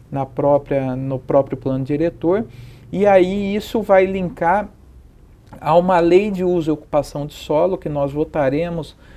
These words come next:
ainda também, eh, no máximo no primeiro semestre do próximo ano, que está previsto ainda para ser protocolado esse ano.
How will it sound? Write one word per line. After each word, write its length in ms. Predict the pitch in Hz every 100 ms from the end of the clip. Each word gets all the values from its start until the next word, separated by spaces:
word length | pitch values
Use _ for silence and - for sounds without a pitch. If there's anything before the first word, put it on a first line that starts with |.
| - -
ainda 540 | - 139 143 143 139 139
também, 480 | - 139 135 135 - - - -
eh, 400 | 143 139 135 135 131
no 180 | 143 143
máximo 560 | 151 147 - 143 139
no 80 | 143
primeiro 420 | - 139 143 139
semestre 560 | - 143 135 131 127 135
do 80 | 135
próximo 460 | 131 131 - 147
ano, 200 | 147 165
que 80 | 160
está 240 | - - 151
previsto 520 | 151 139 143 135 143
ainda 240 | 139 139
para 180 | 127 139
ser 160 | - 135
protocolado 840 | 139 131 - 127 135 127 123 123 - - - _ -
esse 440 | 143 135 - 147
ano. 360 | 135 139 151